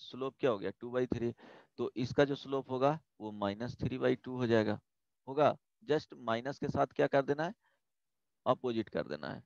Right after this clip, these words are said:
Means ये आ गया ना, इसको ये m dash हो गया, या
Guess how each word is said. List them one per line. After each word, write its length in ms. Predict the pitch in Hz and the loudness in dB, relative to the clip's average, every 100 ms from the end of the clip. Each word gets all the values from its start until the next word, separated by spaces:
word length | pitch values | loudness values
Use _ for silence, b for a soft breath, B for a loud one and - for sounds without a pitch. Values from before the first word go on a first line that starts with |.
| _ _ _ _ _ | _ _ _ _ _
Means 300 | - 98 - - _ _ _ _ _ _ _ _ _ _ _ _ _ _ _ | -18 -16 -12 -14 _ _ _ _ _ _ _ _ _ _ _ _ _ _ _
ये 140 | 104 110 | 2 6
आ 120 | 110 | 6
गया 160 | 120 151 | 6 4
ना, 200 | 147 - _ _ _ _ _ _ _ _ | 2 -2 _ _ _ _ _ _ _ _
इसको 560 | 113 - 139 143 156 - _ _ _ 113 | -18 -16 -12 -10 -10 -12 _ _ _ -6
ये 320 | 123 127 110 | -2 -2 -4
m 100 | 104 | -2
dash 260 | 101 85 - | 0 0 -2
हो 60 | - | -14
गया, 240 | - 104 - _ _ _ _ | -8 -10 -10 _ _ _ _
या 160 | - | -2